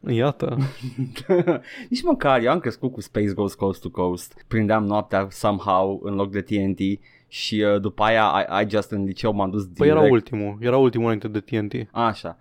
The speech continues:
Speaker 2: Și, uh, după aia m-am dus direct în Monty Python și alte prostii. Deja nu mai puteam să mai la Vacanța Mare sau Divertis sau eram like, a, trebuia să treacă mulți ani ca să pot să mă mai bucur de glumele alea. De, de o glumă, mă, din popor. Una
Speaker 1: Te
Speaker 2: simplă.
Speaker 1: strică,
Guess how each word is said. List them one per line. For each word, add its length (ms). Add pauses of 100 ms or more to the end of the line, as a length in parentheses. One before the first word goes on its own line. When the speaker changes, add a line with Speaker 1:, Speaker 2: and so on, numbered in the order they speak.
Speaker 2:
Și, 260
uh, 120
după 200
aia 100
m-am 180
dus 180
direct 520
în 100
Monty 300
Python 480
și 240
alte 260
prostii. 580
Deja 240
nu 80
mai 160
puteam 240
să 120
mai 160
la 120
Vacanța 420
Mare 240
sau 180
Divertis 640
sau 140
eram 340
like, 160
a, 240
trebuia 320
să 140
treacă 380
mulți 280
ani 120
ca 100
să 140
pot 160
să 120
mă 60
mai 160
bucur 300
de 120
glumele 340
alea. 140
De, 160
de 120
o 120
glumă, 560
mă, 240 (180)
din 360
popor. 760
Una 380
Speaker 1:
Te 160
Speaker 2:
simplă. 460
Speaker 1:
strică, 340